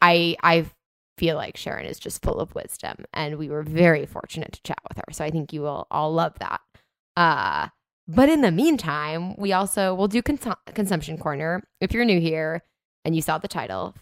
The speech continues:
five one First Dates Pod, <laughs> fifty-one First Dates, you were like, "Oh, s-, people go on dates and they talk about them." And yes, during normal times, we do that. We'll be doing that again soon with a regular dater.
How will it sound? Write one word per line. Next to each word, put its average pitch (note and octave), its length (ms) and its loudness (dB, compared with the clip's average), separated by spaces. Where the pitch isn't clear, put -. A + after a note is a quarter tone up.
five - 200 -2
one - 220 -10
First - 200 -8
Dates - 200 -8
Pod, - 180 -10
<laughs> G3+ 100 2
fifty-one G3+ 500 6
First - 440 -2
Dates, - 400 -8
you G#3+ 140 4
were G#3+ 140 6
like, A3+ 160 6
"Oh, E4 140 2
s-, - 120 -4
people A3+ 280 2
go G#3+ 100 4
on G#3 160 4
dates G#3 200 0
and G3+ 80 -4
they F#3 60 0
talk F3+ 220 0
about D#3+ 200 -4
them." E3 160 -4
And E3 160 -2
yes, - 520 -2
during D#3+ 260 4
normal D#3+ 240 0
times, D3+ 380 -12
we E3 80 -10
do G3 180 -6
that. F#3+ 260 -2
We'll - 100 -2
be G#4+ 120 2
doing F#3 280 8
that D#3 120 -2
again D#3+ 300 -6
soon F3 480 -6
with F#3 140 -6
a F3 60 -6
regular E3+ 400 -4
dater. F3 460 -6